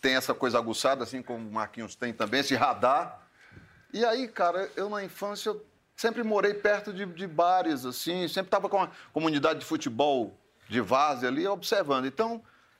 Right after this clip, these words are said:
eu lembro muito, assim, na, na minha primeira vez que eu vi um bêbado muito engraçado, era o, o apelido dele era Jacaré.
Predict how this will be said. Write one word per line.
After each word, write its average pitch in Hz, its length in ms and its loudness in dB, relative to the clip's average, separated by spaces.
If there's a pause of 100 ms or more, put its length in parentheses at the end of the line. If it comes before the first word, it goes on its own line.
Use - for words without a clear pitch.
(200)
eu 151 160 2
lembro 170 300 0
muito, 190 340 -2
assim, 185 340 -2
na, 180 160 -2
na 147 160 2
minha 160 160 0
primeira 190 420 0
vez 196 200 0
que - 80 -6
eu 185 80 2
vi 156 180 -8
um 165 100 -6
bêbado 147 280 0
muito 196 180 -8
engraçado, 175 540 2
era 185 160 2
o, 180 120 2
o 131 60 4
apelido 156 280 0
dele 185 120 4
era 185 160 4
Jacaré. 151 600 2